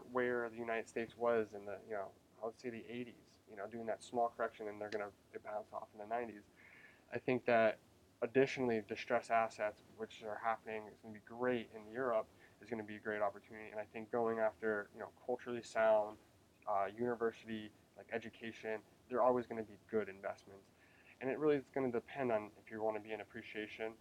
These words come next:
if you want dividend. And, you know, that's, again, your, your risk, uh, parameters and portfolio, uh, of what you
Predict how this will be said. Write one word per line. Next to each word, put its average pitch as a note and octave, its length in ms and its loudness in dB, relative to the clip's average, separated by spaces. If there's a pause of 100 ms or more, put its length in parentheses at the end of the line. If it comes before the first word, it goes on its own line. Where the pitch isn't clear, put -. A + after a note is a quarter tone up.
(480)
if - 60 -20
you A2 80 -2
want G#2 180 0
dividend. F#2+ 360 -2 (140)
And, G2+ 420 -10
you A2+ 60 -16
know, G#2+ 100 -6
that's, A#2 240 4 (280)
again, B2+ 400 0
your, G2+ 400 -12
your G#2+ 120 -12
risk, A2+ 260 -6 (300)
uh, G2+ 200 4 (260)
parameters G#2+ 500 0
and G2 100 -16 (120)
portfolio, A2+ 600 -2 (460)
uh, G2+ 260 6
of G#2 100 -2
what A2+ 340 0
you A2 140 -6